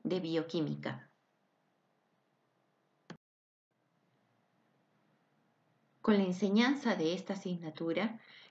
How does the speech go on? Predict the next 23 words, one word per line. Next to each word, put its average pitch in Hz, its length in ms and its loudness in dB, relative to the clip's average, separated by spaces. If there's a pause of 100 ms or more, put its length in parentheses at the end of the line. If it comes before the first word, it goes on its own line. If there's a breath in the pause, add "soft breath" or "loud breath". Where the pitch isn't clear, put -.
(120)
queremos 233 640 4
lograr 185 500 0
que 190 100 -6
los 170 220 -4
estudiantes 185 720 -2
sean 220 460 2
capaces 180 680 -4
de 165 80 -2
explicar 180 680 -4
los 220 180 -2
procesos 175 680 -8
bioquímicos 165 960 -6
tan 226 260 4
importantes 190 960 -4 (500)
para 165 240 -2
nuestro 160 420 -4
organismo, 151 640 -8 (540 loud breath)
partiendo 220 680 4
de 240 80 0
las 165 260 -8
bases 175 460 -6
moleculares, 165 1040 0 (380 loud breath)
analizando 226 1120 2